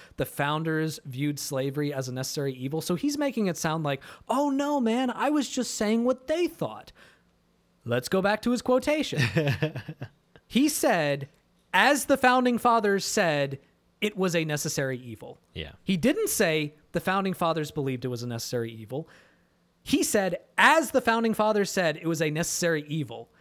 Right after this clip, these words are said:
Speaker 1: So he's trying to pretend that his words were taken out of context. So to prove that,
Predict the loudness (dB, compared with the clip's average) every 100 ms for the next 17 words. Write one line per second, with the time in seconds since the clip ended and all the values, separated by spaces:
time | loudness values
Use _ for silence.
0 | _ _ 2 2 4 0 0 0 0 0
1 | 0 -2 -4 -2 0 0 -4 -8 -10 -16
2 | -8 -2 -2 -2 -10 -4 -2 0 2 4
3 | 4 0 -2 -2 -2 -2 -2 -2 -4 -2
4 | -2 -2 -4 -2 -2 -2 0 0 2 0
5 | -2